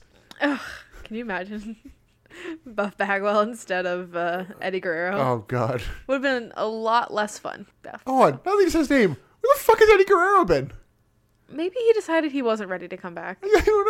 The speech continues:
Speaker 2: know. I'm just like,
Speaker 1: 'Cause
Speaker 2: oh,
Speaker 1: he, he was on commentary that one week, and
Speaker 2: Yeah.
Speaker 1: he didn't wrestle, and we haven't really seen him in the ring since that, so maybe he's just like, maybe that was his, like, "Hey, guys, I'm still alive, I'm still here,"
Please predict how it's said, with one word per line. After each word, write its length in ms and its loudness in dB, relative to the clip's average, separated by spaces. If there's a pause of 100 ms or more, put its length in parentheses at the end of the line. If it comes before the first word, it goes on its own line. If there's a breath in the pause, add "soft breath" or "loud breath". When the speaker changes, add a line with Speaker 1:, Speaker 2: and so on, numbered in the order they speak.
Speaker 2:
know. 100 2
I'm 60 -2
just 160 -2
like, 100 -4
Speaker 1:
'Cause 120 4
Speaker 2:
oh, 80 8
Speaker 1:
he, 160 6
he 160 2
was 120 2
on 180 4
commentary 520 0
that 160 0
one 180 -4
week, 260 -8
and 80 4
Speaker 2:
Yeah. 180 6
Speaker 1:
he 60 4
didn't 200 -4
wrestle, 420 -2
and 160 -8
we 60 -4
haven't 180 0
really 140 -6
seen 160 -10
him 80 -10
in 60 -10
the 80 -6
ring 200 -8
since 240 -10
that, 280 -6
so 240 -8
maybe 320 -6
he's 160 -6
just 160 -14
like, 300 -6 (600 soft breath)
maybe 200 4
that 180 10
was 140 0
his, 140 0
like, 160 2
"Hey, 180 0
guys, 220 2 (100)
I'm 140 0
still 280 -4
alive, 400 0
I'm 140 -10
still 220 -4
here," 500 -4